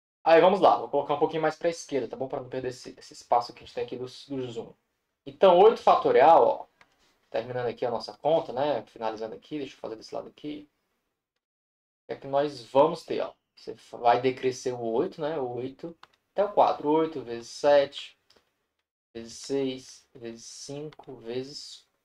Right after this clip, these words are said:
quatro. Bom, aí aqui, ó. É, esse quatro fatorial eu vou decrescer até o, o um, né? Quatro vezes três, vezes dois, vezes um, vezes o quatro fatorial. Posso eliminar esse quatro com esse quatro, né? Já.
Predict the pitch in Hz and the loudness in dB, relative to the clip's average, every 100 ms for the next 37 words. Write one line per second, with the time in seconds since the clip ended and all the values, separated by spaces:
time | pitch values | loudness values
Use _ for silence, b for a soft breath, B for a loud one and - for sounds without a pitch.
0 | _ 139 139 - - - - _ _ _ | _ 2 2 2 -12 -20 -20 _ _ _
1 | _ _ _ _ _ _ _ - 131 131 | _ _ _ _ _ _ _ -10 -8 -6
2 | 120 123 - 143 139 - _ _ _ _ | -8 -10 -8 -6 -6 -8 _ _ _ _
3 | _ _ _ _ _ _ _ _ _ _ | _ _ _ _ _ _ _ _ _ _
4 | _ _ 117 110 110 110 - 123 - - | _ _ -4 -2 -2 -6 -10 -10 -8 2
5 | 151 - - 143 135 135 139 135 123 135 | 2 4 2 4 2 0 -4 -6 -2 -4
6 | 123 151 185 - _ _ _ _ _ _ | 2 2 2 -4 _ _ _ _ _ _
7 | _ 120 120 143 - 135 135 139 139 139 | _ -12 -10 -4 -4 -2 4 8 8 4
8 | 123 117 113 - - 120 123 131 127 - | -6 -8 -12 -16 -10 -6 -4 -4 -6 -16
9 | - 120 110 107 _ 117 123 120 107 113 | -20 -18 -16 -18 _ -12 -10 -14 -14 -14
10 | 117 151 151 151 196 - _ b b b | -14 -12 -10 -10 -12 -18 _ b b b
11 | b _ - 139 165 180 190 - 156 170 | b _ -4 0 0 -2 -2 4 4 4
12 | - 196 220 233 147 - - _ _ _ | 0 0 2 4 4 2 -6 _ _ _
13 | _ _ _ _ _ _ _ 147 147 151 | _ _ _ _ _ _ _ 2 4 -2
14 | 139 131 - - 147 151 - 180 - - | 0 -4 -4 2 4 4 0 -8 -8 2
15 | 120 - 113 135 139 151 165 - | 2 2 -2 -4 2 4 4 0